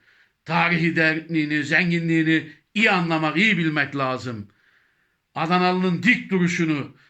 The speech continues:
sağlam duruşunu, biatçı olmayışını taşımak lazım. Ben reklamda bir şey dikkatimi çekti paylaşımlarda. Değerli kardeşlerim, onu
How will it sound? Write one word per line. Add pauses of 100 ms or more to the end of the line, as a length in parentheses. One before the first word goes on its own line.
sağlam
duruşunu,
biatçı
olmayışını (320)
taşımak
lazım. (320)
Ben
reklamda
bir
şey
dikkatimi
çekti
paylaşımlarda. (340)
Değerli
kardeşlerim,
onu